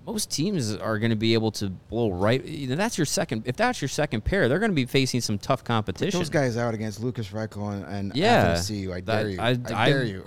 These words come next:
Speaker 2: <laughs>
Speaker 1: I like their chances as far as speed goes.
Speaker 2: They also have, uh, Simon Edvinsson, another top prospect coming up,
Speaker 1: Yeah.
Speaker 2: uh, who's probably gonna play a lot this year.
Speaker 1: Sure.
Speaker 2: Um,
Speaker 1: So you have a, so you have a yo-, a young guy in his
Speaker 2: Yeah.
Speaker 1: first maybe full N H L season.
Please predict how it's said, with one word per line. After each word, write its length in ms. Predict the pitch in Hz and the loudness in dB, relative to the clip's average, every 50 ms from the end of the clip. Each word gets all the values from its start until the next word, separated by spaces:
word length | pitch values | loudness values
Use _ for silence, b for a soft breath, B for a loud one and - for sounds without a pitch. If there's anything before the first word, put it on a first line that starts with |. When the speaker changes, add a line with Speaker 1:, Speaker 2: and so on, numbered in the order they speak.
| - | -4
Speaker 2:
<laughs> 100 | - 175 | -2 0
Speaker 1:
I 100 | - 131 131 | 2 2 4
like 340 | 120 113 123 147 165 - | 4 4 2 2 2 0
their 180 | - 139 143 151 | 2 2 2 2
chances 460 | - - 135 135 143 143 - 123 113 | 2 0 2 2 2 2 0 0 0
as 120 | 113 107 - | 0 0 0
far 220 | - 120 123 120 | 2 4 4 4
as 100 | 110 - | 4 2
speed 380 | - - - - 113 147 156 135 | 0 -4 -4 -2 -2 -2 0 0
goes. 460 | 101 95 87 82 80 78 80 - - - - - | 0 0 2 2 0 -2 -4 -8 -10 -12 -6 0
Speaker 2:
They 160 | 135 165 180 | 4 4 6
also 320 | 190 202 185 - 165 156 | 6 6 4 4 4 4
have, 440 | 139 147 143 135 127 123 120 113 110 | 4 6 6 6 6 4 2 0 -2
uh, 500 | 95 101 110 110 104 101 95 92 87 82 | -2 0 0 2 2 2 0 0 -2 -6
Simon 420 | - - - 139 143 139 120 117 110 | -8 -8 -4 -2 0 2 2 2 2
Edvinsson, 640 | 110 107 98 98 101 98 - - 101 92 92 90 82 80 - | 0 0 -2 -2 -4 -4 -4 -6 -6 -8 -8 -10 -14 -14 -14
another 260 | 95 104 104 101 101 95 | -12 -10 -10 -8 -10 -10
top 320 | - - 101 98 90 - | -12 -12 -12 -12 -12 -12
prospect 540 | - 104 98 95 98 - - - 92 87 - | -10 -10 -10 -10 -12 -12 -12 -12 -12 -12 -10
coming 260 | 104 101 101 95 92 | -10 -8 -8 -6 -8
up, 220 | 92 92 - - - - - - - - 135 | -8 -10 -12 -14 -18 -20 -20 -20 -14 -2 4
Speaker 1:
Yeah. 260 | 147 160 160 160 160 | 6 8 8 8 6
Speaker 2:
uh, 40 | 156 151 110 | 4 2 -2
who's 160 | 120 123 - | -4 -6 -6
probably 340 | - - 147 135 131 117 117 | -6 -4 0 0 0 0 0
gonna 160 | 107 110 101 | -2 -2 -4
play 280 | 92 - - 104 101 98 | -4 -4 -2 0 0 0
a 80 | 98 | 0
lot 320 | 95 92 90 92 90 - - - - - | 0 -2 -4 -6 -8 -10 -12 -16 -20 -14
this 240 | 104 104 104 - - | -12 -10 -10 -8 -8
year. 100 | 98 92 | -4 -2
Speaker 1:
Sure. 300 | 90 - 151 113 90 87 - B B B B B B B | 0 2 4 4 2 0 -6 B B B B B B B
Speaker 2:
Um, 240 | - 90 92 92 90 | -4 -2 -2 -2 0
Speaker 1:
So 140 | 85 151 139 | 4 6 8
you 140 | 135 131 135 | 8 8 8
have 100 | 131 127 | 6 4
a, 120 | 131 123 | 2 0
so 180 | 123 - 139 131 | 0 4 6 8
you 80 | 131 | 8
have 40 | 120 120 | 8 6
a 20 | |
yo-, 300 | 120 120 123 123 123 123 120 | 4 4 4 4 4 4 4
a 20 | |
young 300 | 117 113 123 131 131 127 | 4 6 6 4 4 4
guy 260 | 123 120 117 117 117 117 | 4 4 6 6 6 4
in 340 | 117 117 117 117 - 113 107 | 4 4 2 2 2 2 2
his 160 | 107 104 95 | 2 2 0
Speaker 2:
Yeah. 60 | - | 0
Speaker 1:
first 300 | - 120 117 110 - - | 2 2 2 2 0 0
maybe 300 | 113 110 110 110 107 107 | 2 4 4 4 4 2
full 300 | 107 - - 117 113 107 | 0 0 2 2 4 4
N 100 | 107 110 | 4 2
H 180 | 110 110 104 - | 2 2 2 2
L 120 | 117 107 104 | 2 2 2
season. 540 | - - 113 113 110 113 131 131 135 135 | 2 2 0 0 2 2 2 2 0 0